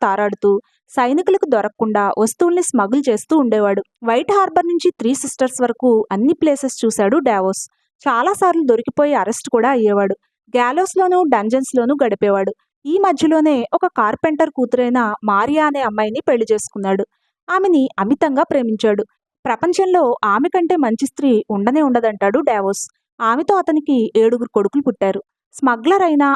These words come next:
అక్షరముక్క చదవడం రాకపోయినా డావోస్ కి ఒక రెప్యుటేషన్ ఉంది. అదే అతని ఆనెస్టీ. మాట ఇస్తే తప్పే అలవాట్లేదు డావోస్ కి.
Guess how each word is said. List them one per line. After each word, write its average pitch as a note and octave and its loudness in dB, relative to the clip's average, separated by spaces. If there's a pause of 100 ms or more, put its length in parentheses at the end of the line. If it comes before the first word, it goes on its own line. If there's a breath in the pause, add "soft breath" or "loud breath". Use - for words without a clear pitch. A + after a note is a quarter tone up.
అక్షరముక్క C#4+ -2
చదవడం C4+ 0
రాకపోయినా B3 0 (200)
డావోస్ G3+ 0
కి C#4+ -4
ఒక E4 0
రెప్యుటేషన్ A#3 -4
ఉంది. F#3+ -4 (360 soft breath)
అదే A#3+ 0 (240)
అతని C#4+ 0
ఆనెస్టీ. G#3 -2 (300)
మాట A#3+ -2
ఇస్తే F#4+ 0
తప్పే - -2
అలవాట్లేదు A#3 0 (100)
డావోస్ G3 -4
కి. - -20